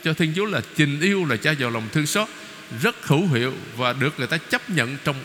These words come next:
bất cứ hoàn cảnh nào. Với mấy đứa rước lễ lần đầu hôm nay con, khi cha ở Gia Định, cha phục vụ ở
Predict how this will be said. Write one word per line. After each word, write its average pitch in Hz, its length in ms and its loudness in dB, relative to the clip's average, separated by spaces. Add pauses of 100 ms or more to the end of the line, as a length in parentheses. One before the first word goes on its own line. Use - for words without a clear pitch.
bất 180 200 0
cứ 185 100 2
hoàn 175 260 0
cảnh 110 200 -2
nào. 98 120 -2 (1400)
Với 143 440 2 (640)
mấy 127 160 0
đứa 139 120 2
rước 143 220 2
lễ 104 140 2
lần 107 220 0
đầu 90 220 0
hôm 110 140 -4
nay 104 140 0
con, 95 200 -2 (1700)
khi 165 140 4
cha 151 160 0
ở 120 260 0
Gia 147 120 2
Định, 113 340 -2 (160)
cha 156 100 2
phục 127 300 -6
vụ 117 280 0 (100)
ở 107 200 -4